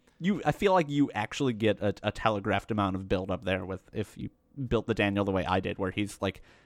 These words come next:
he is genuinely very remorseful to leave every place, and he is really sad and worried about the people he met along the way, and it feels like the, you, you feel the stress of this trip, and you feel the stress of potentially leaving and having to go somewhere new and losing all of the contacts he has in this life. Like, it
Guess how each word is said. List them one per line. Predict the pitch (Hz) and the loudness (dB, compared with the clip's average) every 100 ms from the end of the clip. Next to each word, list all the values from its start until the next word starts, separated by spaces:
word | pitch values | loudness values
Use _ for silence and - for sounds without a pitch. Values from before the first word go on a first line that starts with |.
| _ | _
he | - 156 | -8 -6
is | 147 151 123 | 0 0 2
genuinely | 113 117 113 113 107 110 | 2 2 4 2 2 2
very | 107 95 107 | 2 2 2
remorseful | 101 104 98 104 - 110 92 | 0 0 2 0 0 -6 -4
to | - 98 | -4 -2
leave | 92 90 92 | -2 -4 -4
every | 98 92 92 | -6 -8 -10
place, | 90 85 90 | -8 -8 -8
and | 92 92 | -8 -4
he | 110 | -2
is | 104 98 | -2 0
really | 104 98 | 0 0
sad | 98 107 101 92 | 0 0 2 0
and | 92 92 | 0 -2
worried | 95 92 92 | 0 0 0
about | 92 95 | -2 -2
the | - | -4
people | 101 85 | -12 -10
he | 98 | -6
met | 98 98 | -2 -2
along | 92 92 90 92 | -2 -4 -4 -6
the | |
way, | 90 87 | -6 -8
and | 90 | -8
it | 90 | -10
feels | - 110 104 | -4 -4 -2
like | 92 95 | -4 -4
the, | 98 87 - - - _ _ - | -6 -6 -8 -18 -20 _ _ -2
you, | 113 | 0
you | 120 | 2
feel | 131 - 147 139 | 0 4 6 6
the | 127 123 | 6 4
stress | - - 117 113 - | 2 4 4 4 2
of | 110 110 | 2 2
this | 113 101 - | 2 0 0
trip, | - 110 - | 0 2 2
and | 110 | -2
you | 113 | -2
feel | 120 117 | -2 0
the | 113 | -2
stress | - 104 101 | 0 0 0
of | 101 - | -4 -6
potentially | 98 107 104 113 104 | -2 -2 0 0 2
leaving | 107 104 98 98 95 | 4 2 2 0 0
and | 95 | -2
having | 98 98 98 | -2 -4 -2
to | 104 | -2
go | 104 | 0
somewhere | 104 120 104 98 | 0 2 2 2
new | 98 98 101 | 2 2 2
and | 101 | -2
losing | 107 107 98 | -2 -2 -2
all | 98 98 | -2 -2
of | |
the | 98 | -4
contacts | - 92 95 98 92 | -4 -6 -6 -8 -8
he | |
has | 95 90 92 | -4 -4 -4
in | 90 | -10
this | 92 | -8
life. | 92 85 87 | -6 -6 -8
Like, | 92 90 | -12 -10
it | 117 | -10